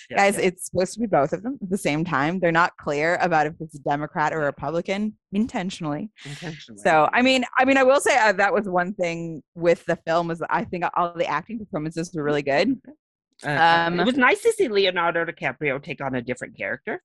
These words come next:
Speaker 1: 'cause he, he's
Speaker 2: Yes.
Speaker 1: recently in his career, he's really kinda, he's settled into a character, and it was nice to see him break back out of that into, like, this ridiculous humor.
Speaker 2: Loved his, like, awkward little scientist thing,
Speaker 1: Yeah,
Speaker 2: the,
Speaker 1: it was
Speaker 2: like, uh,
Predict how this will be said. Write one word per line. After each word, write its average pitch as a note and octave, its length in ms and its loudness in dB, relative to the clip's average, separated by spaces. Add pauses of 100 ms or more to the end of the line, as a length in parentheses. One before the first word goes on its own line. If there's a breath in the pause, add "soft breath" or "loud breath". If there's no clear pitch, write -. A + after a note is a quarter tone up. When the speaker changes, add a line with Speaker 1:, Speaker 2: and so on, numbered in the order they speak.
Speaker 1:
'cause C3 140 -8
he, E3+ 240 -6
he's F3+ 340 -4
Speaker 2:
Yes. E3+ 140 -4
Speaker 1:
recently A#3 500 2
in A3+ 120 2
his F#3+ 200 -2
career, D3+ 400 -4
he's D#3 240 -8
really C3+ 360 0
kinda, B2 500 -2
he's D#3 240 -10
settled F#3+ 320 0
into D3 320 0
a B2+ 60 -4
character, G#2 540 -6
and B2+ 200 0
it D3 80 -4
was F3+ 160 -2
nice F3+ 380 0
to D#3+ 100 -16
see F3 160 -8
him C#3+ 140 -2
break C3+ 300 -2
back B2+ 260 -4
out A2+ 180 -2
of B2+ 120 -10
that C3 220 0
into, B2+ 220 -10
like, G#2+ 240 -10
this - 320 -18
ridiculous A#2 640 -10
humor. F#3+ 260 -8
Speaker 2:
Loved G#3+ 280 2
his, B3 160 0
like, G#3 280 0
awkward G3 360 0
little G3+ 180 -4
scientist F#3 640 -4
thing, B3 280 -2
Speaker 1:
Yeah, B3+ 100 0
Speaker 2:
the, A3+ 40 2
Speaker 1:
it - 40 2
was G3 40 0
Speaker 2:
like, G3 220 0
uh, - 40 -6